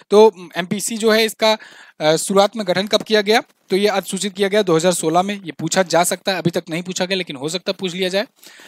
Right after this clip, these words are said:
आरबीआई में ये कितने सदस्य होते हैं, ये पूछा जा चुका है। ये वाला तो बहुत बार पूछा गया है, ये वाला तो most, most important है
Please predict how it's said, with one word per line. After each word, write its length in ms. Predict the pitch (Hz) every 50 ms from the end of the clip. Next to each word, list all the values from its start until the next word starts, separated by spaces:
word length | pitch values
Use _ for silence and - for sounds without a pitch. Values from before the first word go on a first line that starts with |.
| - -
आरबीआई 400 | - 156 175 180 180 196 208 220
में 140 | 220 220 226
ये 140 | 214 220 214
कितने 280 | 208 - 202 - 208 190
सदस्य 340 | - 202 190 208 196 -
होते 140 | 202 - 220
हैं, 80 | 202 190
ये 60 | 175
पूछा 300 | 165 - 143 143 190 196
जा 120 | 208 208
चुका 280 | 196 - 208 - 214 196
है। 100 | 196 220 - _ - - - - _ -
ये 140 | 147 196 226
वाला 220 | 226 226 220 220
तो 140 | 220 - 208
बहुत 420 | 170 - - 156 151 170 202 220
बार 200 | 220 214 214 214
पूछा 260 | 208 - 220 - 220 214
गया 180 | 208 214 214
है, 100 | 214 254
ये 140 | 262 202 165
वाला 180 | 165 165 170 165
तो 140 | - 170
most, 520 | 156 151 160 185 208 202 180 - 156 151 160
most 240 | 180 208 196 - -
important 420 | 151 135 - 135 131 131 123 -
है 100 | 127 117